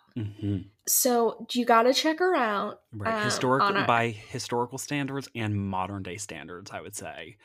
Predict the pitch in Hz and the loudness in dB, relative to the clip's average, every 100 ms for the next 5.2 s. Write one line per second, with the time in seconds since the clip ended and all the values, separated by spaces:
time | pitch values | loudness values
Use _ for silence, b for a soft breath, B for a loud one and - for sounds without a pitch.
0 | - - 320 147 - 107 403 196 113 110 | 4 6 8 6 4 4 4 2 0 2
1 | 123 117 117 113 104 98 110 147 127 101 | 0 -4 -6 -6 -6 -6 -2 -2 -4 -6
2 | 87 - 294 269 254 240 226 220 226 - | -8 -4 2 4 6 4 2 0 -4 -8
3 | - 151 151 311 302 302 381 427 330 262 | -4 0 4 6 6 6 6 4 4 4
4 | 233 233 254 247 254 233 240 226 - 226 | 2 2 0 0 0 -2 -2 -2 -4 2
5 | 196 190 | 2 2